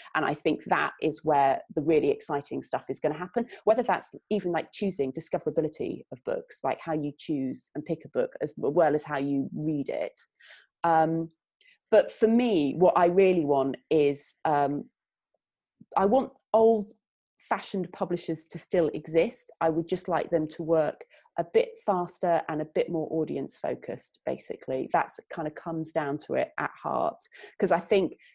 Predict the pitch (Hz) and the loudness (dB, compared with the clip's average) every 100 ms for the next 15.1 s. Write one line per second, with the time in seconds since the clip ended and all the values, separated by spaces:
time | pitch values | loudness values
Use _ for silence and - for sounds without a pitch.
0 | _ 185 196 202 202 - 254 - - 220 | _ 2 4 6 4 2 0 -2 -2 -4
1 | 220 214 202 208 202 208 196 196 214 220 | -2 -2 -2 2 0 0 -4 0 4 4
2 | 226 - - - 170 156 - 165 - - | 2 -2 0 2 2 2 2 -2 -4 -4
3 | 196 185 - 156 165 - - 143 - - | -2 -4 -8 -10 -8 -8 -4 -4 -4 -4
4 | 156 147 139 139 143 139 - - 139 143 | -2 0 0 0 -4 -4 -4 -4 -4 -4
5 | - _ 202 - - - 214 - - 226 | -10 _ -8 -8 -8 -6 -4 -4 -6 -4
6 | 220 202 165 165 160 - - - - 110 | 0 2 0 0 -4 -6 -10 -10 -4 -2
7 | - - - _ 170 175 - 214 196 - | -2 -10 -20 _ -4 0 2 0 0 -4
8 | 180 175 165 165 160 165 - _ _ _ | -2 -2 -2 -2 -2 -4 -10 _ _ _
9 | - 262 254 - 208 208 185 180 185 175 | 0 2 2 4 4 6 4 2 -2 -4
10 | - 156 151 156 147 147 - 151 147 160 | -8 -8 -4 -4 -2 -4 -4 -6 -6 -8
11 | - 214 - - 196 185 175 185 170 - | -10 -12 -10 -6 -4 -2 -6 -6 -6 -4
12 | 170 165 135 135 - 160 143 131 123 - | -4 -2 -2 -4 -4 -2 0 0 -2 -4
13 | 151 - 151 156 151 156 151 147 - 147 | -6 -4 -8 -8 -6 -4 -2 -4 -6 -10
14 | 151 - - 131 - - - - - - | -8 -8 -8 -10 -10 -10 -8 -10 -10 -10
15 | 135 | -10